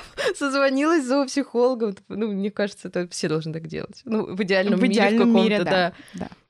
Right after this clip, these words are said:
Speaker 1: Это круто, очень классно. А, и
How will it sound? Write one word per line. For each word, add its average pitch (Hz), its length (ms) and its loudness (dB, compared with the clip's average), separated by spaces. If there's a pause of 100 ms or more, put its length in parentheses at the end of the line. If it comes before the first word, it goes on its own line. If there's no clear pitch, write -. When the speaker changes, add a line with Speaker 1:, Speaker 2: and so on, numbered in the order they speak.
Speaker 1:
Это 190 200 -2
круто, 170 440 -6 (140)
очень 175 320 -10
классно. 165 440 -8 (380)
А, 202 320 2
и 247 240 0